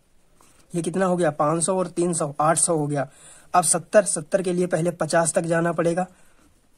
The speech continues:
और दो बार क्या लिखना पड़ेगा? एक्स, और उसके बाद में ये हो गया पाँच। ये हो, देखो,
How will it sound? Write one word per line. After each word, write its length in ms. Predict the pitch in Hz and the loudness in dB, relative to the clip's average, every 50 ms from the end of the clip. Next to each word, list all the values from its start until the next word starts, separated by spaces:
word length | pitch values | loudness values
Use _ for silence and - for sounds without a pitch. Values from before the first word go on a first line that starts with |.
| _ - - | _ -10 -8
और 80 | 160 156 | -6 -4
दो 220 | 147 151 175 180 | -2 0 0 2
बार 200 | 170 175 175 175 | 2 4 2 2
क्या 140 | 165 - 185 | 2 0 0
लिखना 260 | 175 175 160 190 185 | 0 0 0 0 0
पड़ेगा? 360 | 170 185 175 180 165 156 - - 151 | 2 2 2 0 0 -2 -2 -2 0
एक्स, 320 | 147 143 139 - - - - _ _ _ _ _ _ _ _ _ _ _ _ _ _ _ _ _ - - - - | -2 0 -2 -4 -8 -10 -12 _ _ _ _ _ _ _ _ _ _ _ _ _ _ _ _ _ -20 -20 -12 -6
और 140 | 185 160 151 | -4 -4 -4
उसके 320 | - 170 160 - - 175 | -2 -2 -2 -2 0 2
बाद 180 | 165 160 151 147 | 2 2 2 2
में 100 | 170 165 | 0 0
ये 160 | 156 147 156 156 | 0 0 0 0
हो 140 | 147 143 | -2 -2
गया 160 | 143 151 156 143 | -2 -2 -2 -2
पाँच। 300 | - 143 135 131 131 - | -2 -4 -6 -6 -6 -4
ये 120 | 147 147 160 | -2 -2 0
हो, 140 | 156 156 156 | 0 0 -2
देखो, 220 | 151 151 147 | -4 -4 -6